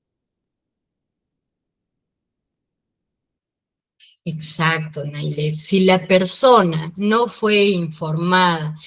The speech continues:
de cuáles son sus deberes, sus derechos, cuáles son faltas graves, no hay forma de despedirlo. Es un despido injustificado.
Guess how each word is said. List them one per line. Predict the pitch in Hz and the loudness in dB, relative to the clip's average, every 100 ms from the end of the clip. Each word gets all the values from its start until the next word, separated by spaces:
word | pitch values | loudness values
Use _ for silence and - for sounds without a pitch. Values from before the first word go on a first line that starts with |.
| - - - | -18 -16 -8
de | 185 | -6
cuáles | - 226 220 185 | -2 -2 -2 -4
son | 214 208 | -6 -6
sus | 190 190 170 | -6 -10 -10
deberes, | 156 156 165 185 185 165 156 | -6 -4 -2 -2 -2 -4 -10
sus | - 156 - | -14 -16 -12
derechos, | 156 156 175 175 - 165 - - - - | -6 -2 -2 -2 -8 -14 -14 -18 -20 -8
cuáles | - 208 208 190 175 | 0 2 2 0 -2
son | 190 185 180 | 0 0 -2
faltas | - 185 185 180 151 156 | -4 -2 -2 -4 -8 -8
graves, | 165 175 185 185 185 180 214 302 _ _ _ _ _ _ _ _ - | -4 2 4 4 2 -2 -4 -8 _ _ _ _ _ _ _ _ -8
no | 185 185 190 208 202 _ | -4 -2 -2 -2 -4 _
hay | 180 175 185 185 | -8 -4 -6 -8
forma | _ - 190 190 190 185 208 - | _ -4 -2 -2 -2 -4 -6 -8
de | 165 | -8
despedirlo. | 156 151 - 151 151 175 170 147 143 | -6 -8 -8 -10 -6 -4 -4 -8 -14
Es | 156 - | -12 -6
un | 214 208 | -2 0
despido | 180 160 - 226 220 208 | 0 -4 -8 -4 -2 0
injustificado. | 226 254 247 - - - 240 - 214 - 208 180 151 - | 0 -2 -4 -8 -10 -6 -8 -6 -10 0 4 4 2 -6